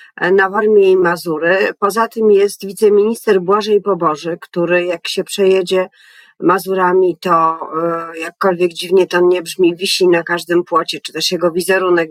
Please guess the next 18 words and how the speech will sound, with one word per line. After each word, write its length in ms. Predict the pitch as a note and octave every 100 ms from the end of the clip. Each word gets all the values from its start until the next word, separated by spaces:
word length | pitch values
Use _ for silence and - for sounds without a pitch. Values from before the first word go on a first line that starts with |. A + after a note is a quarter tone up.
| D3
wisi 260 | D#3 - D#3+
na, 340 | D#3 D3+ C3+
na 160 | D3+ E3+
każdym, 680 | E3 D#3 E3 D#3 C#3+ C#3+
e, 140 | D3+ D3+ - C#3+ -
płocie. 440 | E3+ C#3+ - E3+ A#3 - - - - E3
E, 200 | F3+ F3+ -
to 140 | G3+
są 240 | A#3 A3 F#3+
ważne 460 | A3 G#3 G#3+ G3
i 100 | D#3
znane 460 | E3+ G3 F#3+ F#3+ E3+
osoby. 600 | F3 - D3+ D3+ F3 G3+ - F3 -
To 140 | A#3
może 540 | A#3 G3 F3 E3+ E3
miejscowi, 920 | G#3 G3 F#3+ - F#3 E3 E3 F#3 F#3 -
e, 180 | E3 E3+ D#3+ -
działacze, 720 | F#3 F#3+ F#3+ F3+ - E3+ D#3+